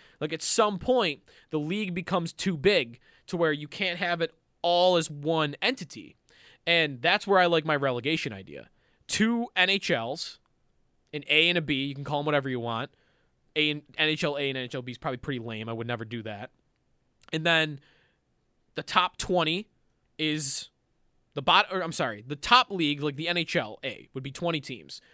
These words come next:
The bottom three each year go down to the N H L B, and then the top three teams from the N H L B go up to the N H L A. And that's basically my relegation idea. There's a lot of more, lot more details would have to be worked out to get that.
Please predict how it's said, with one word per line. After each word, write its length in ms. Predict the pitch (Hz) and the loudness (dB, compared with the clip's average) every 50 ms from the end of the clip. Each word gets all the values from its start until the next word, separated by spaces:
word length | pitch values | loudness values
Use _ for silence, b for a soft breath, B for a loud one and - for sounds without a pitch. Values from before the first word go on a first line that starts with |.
| b b b | b b b
The 80 | - 143 | -6 0
bottom 360 | 135 175 170 185 196 196 185 | 4 4 6 6 4 2 -2
three 420 | - - - 208 196 196 190 175 | -6 -6 -2 2 2 2 2 2
each 340 | 175 165 165 165 156 - - | -2 -6 -6 -6 -6 -6 -6
year 300 | 196 208 202 175 156 156 | -4 -2 0 0 0 0
go 200 | 147 131 151 143 | -2 -2 -4 -4
down 600 | 139 123 117 180 196 190 175 156 147 143 139 143 - b b b b b | -4 -2 0 2 4 4 4 4 2 -2 -6 -8 -12 b b b b b
to 100 | - 160 | -6 -4
the 120 | 151 151 | -2 -2
N 60 | 139 | -2
H 180 | 135 131 - 151 | -2 -2 -2 -4
L 100 | 131 123 | -4 -4
B, 360 | 123 123 214 220 185 175 175 | -2 -2 -2 0 0 0 0
and 80 | 156 151 | 0 -2
then 80 | 143 | -4
the 60 | 139 | -6
top 280 | 127 - 190 160 160 - | -2 0 0 0 0 0
three 220 | - 160 156 151 | -2 -4 -4 -4
teams 220 | 135 - 156 139 135 | -4 -4 -6 -6 -6
from 100 | 151 147 | -6 -6
the 60 | 139 | -4
N 80 | 135 131 | -4 -4
H 120 | 123 - | -4 -6
L 80 | 135 123 | -6 -6
B 220 | 120 135 131 131 | -6 -4 -6 -4
go 140 | 127 131 135 | -2 -2 -2
up 120 | 123 120 - | -2 -4 -6
to 120 | - 131 | -12 -12
the 140 | 117 117 117 | -10 -8 -10
N 100 | 117 110 | -10 -10
H 180 | 107 - - | -12 -12 -12
L 120 | 107 104 - - | -12 -12 -10 -10
A. 240 | 127 - 64 - _ _ _ _ _ _ b b b b b b b b b - | -10 -10 -12 -16 _ _ _ _ _ _ b b b b b b b b b 0
And 340 | 151 147 135 127 123 117 117 | 2 2 2 2 2 4 8
that's 200 | 202 220 214 - | 8 8 8 8
basically 340 | - 220 190 185 185 185 175 | 6 4 4 4 2 2 2
my 100 | 170 165 | 4 4
relegation 560 | 151 156 147 143 120 127 123 117 - 131 101 | 4 4 2 2 2 -2 -2 -4 -4 -8 -10
idea. 340 | 82 - - - 50 - _ _ _ _ _ _ _ _ _ _ _ _ _ _ _ - | -14 -16 -16 -18 -18 -20 _ _ _ _ _ _ _ _ _ _ _ _ _ _ _ -2
There's 240 | - 165 165 - - - - - | 0 0 0 0 -4 -14 -10 -6
a 60 | 160 | -4
lot 320 | 160 165 185 233 254 247 208 | -4 0 4 8 8 8 8
of 60 | 185 | 8
more, 240 | 175 165 143 131 135 - - | 6 4 2 2 -2 -6 -2
lot 260 | 165 175 208 208 180 | 4 4 4 6 4
more 120 | 165 147 | 2 0
details 520 | 123 - 160 160 - 196 180 170 175 165 165 | 0 -2 -6 -4 0 0 2 2 2 0 0
would 80 | 151 | 0
have 140 | 151 147 139 | 0 0 -2
to 100 | - 135 120 123 _ _ - - - | -2 -12 -14 -14 _ _ -20 -16 -8
be 360 | - 151 139 127 120 117 113 | -4 -4 -2 -2 -2 -4 -6
worked 320 | 104 113 139 135 - - 139 | -4 -4 -4 -4 -2 -2 0
out 200 | 123 131 135 - | 0 0 -2 -4
to 60 | 127 | -6
get 200 | 113 131 120 - | -8 -8 -4 0
that. 280 | 165 170 175 170 - | 0 0 0 0 -4